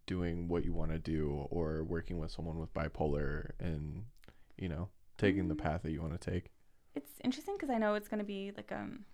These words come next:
Speaker 2: a challenging process depending on the person. You know, some people are very open to help, and others, they don't even recognize that they have a mental illness.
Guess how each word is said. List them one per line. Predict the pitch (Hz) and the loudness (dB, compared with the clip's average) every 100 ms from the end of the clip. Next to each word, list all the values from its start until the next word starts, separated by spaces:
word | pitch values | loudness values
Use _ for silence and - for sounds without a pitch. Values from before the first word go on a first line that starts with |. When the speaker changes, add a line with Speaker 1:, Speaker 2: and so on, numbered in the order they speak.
| - | -10
Speaker 2:
a | 214 | -8
challenging | - 196 202 202 | -4 -2 -2 -6
process | - - 208 220 220 | -8 -8 -6 -6 -8
depending | 220 196 | -10 -8
on | 196 | -8
the | 202 | -8
person. | 202 196 214 214 214 - - - - | -10 -8 -8 -6 -8 -12 -20 -20 -12
You | - | 0
know, | 214 | 2
some | 208 220 | 2 0
people | 190 214 214 | 2 2 4
are | 196 190 190 190 | 4 2 0 -4
very | 190 185 | -2 -2
open | 190 - | -4 -6
to | 196 | -8
help, | - 190 190 | -6 -6 -6
and | 196 190 | -6 -6
others, | 196 190 196 202 - - - - - | -4 -4 -6 -10 -16 -20 -20 -18 -2
they | 214 | 2
don't | 208 | 2
even | 208 196 | 0 -2
recognize | 196 - 196 190 | -4 -4 -6 -6
that | 202 | -8
they | 196 | -8
have | 196 202 | -6 -6
a | |
mental | 196 - - | -6 -8 -8
illness. | 196 190 208 | -6 -6 -8